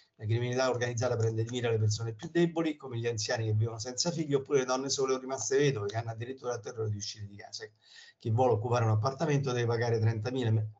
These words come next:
euro ai mediatori, i quali individuano gli inquilini assegnatari, ai quali propongono per lasciare la casa la metà della cifra pagata dalle nuove famiglie che vogliono entrare. E per chi rifiuta inizia una vera e propria persecuzione.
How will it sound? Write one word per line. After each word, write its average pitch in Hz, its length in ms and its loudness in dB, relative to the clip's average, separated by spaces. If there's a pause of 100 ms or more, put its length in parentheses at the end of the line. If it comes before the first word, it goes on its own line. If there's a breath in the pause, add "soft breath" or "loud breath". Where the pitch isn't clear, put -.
euro 117 340 0
ai 104 80 2
mediatori, 139 800 0
i 160 40 0
quali 156 200 2
individuano 123 760 0 (260 loud breath)
gli 113 100 -10
inquilini 113 380 0
assegnatari, 127 880 2 (100)
ai 127 160 -6
quali 143 200 2
propongono 117 560 2
per 107 80 6
lasciare 135 360 2
la 156 80 2
casa 147 220 0
la 120 100 0
metà 139 200 4
della 123 140 4
cifra 110 280 0
pagata 127 320 0
dalle 120 200 -2
nuove 131 180 0
famiglie 127 380 -2
che 117 80 -2
vogliono 107 340 2
entrare. - 460 -8 (320 loud breath)
E 110 100 -12
per 113 160 -6
chi 131 120 -6
rifiuta 165 280 2
inizia 143 320 0
una 135 120 0
vera 131 160 0
e 120 40 0
propria 113 280 0
persecuzione. 104 680 -6